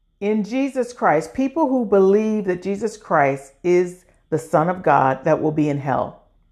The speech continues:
There are people who you will say, "How is that possible?" There are beings that believe in Jesus Christ that will be in hell. How is that possible, Sister Helm? How can you say that? The demons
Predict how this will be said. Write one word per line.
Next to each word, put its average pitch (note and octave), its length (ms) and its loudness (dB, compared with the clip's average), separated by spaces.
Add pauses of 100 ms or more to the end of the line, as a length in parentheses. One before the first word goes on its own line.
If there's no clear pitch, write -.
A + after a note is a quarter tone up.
(560)
There G#3+ 220 6
are A#3 80 4
people D4+ 560 -2
who A#3 480 -4 (320)
you A#3 160 -2
will A#3 80 2
say, A3+ 100 -4
"How C4 220 2
is F4+ 60 0
that F#4 160 0
possible?" E4 580 0 (880)
There D4+ 180 6
are B3+ 420 -2 (120)
beings F3 800 -6 (320)
that F3+ 220 -4
believe F#3 360 -2
in E3 100 -6
Jesus D3+ 360 -10
Christ - 460 -6 (100)
that D#3 180 0
will D#3 80 -2
be D3 160 -6
in C3+ 80 -4
hell. C3+ 300 -8
How G4+ 260 4
is G#4 60 -4
that F4+ 160 0
possible, E4 360 0
Sister F3 300 -14
Helm? D3+ 240 -8 (140)
How - 140 0
can E4 140 -8
you D4+ 60 -6
say C#4 200 -2
that? - 340 -6 (840)
The F3 80 -4
demons D#3+ 960 -2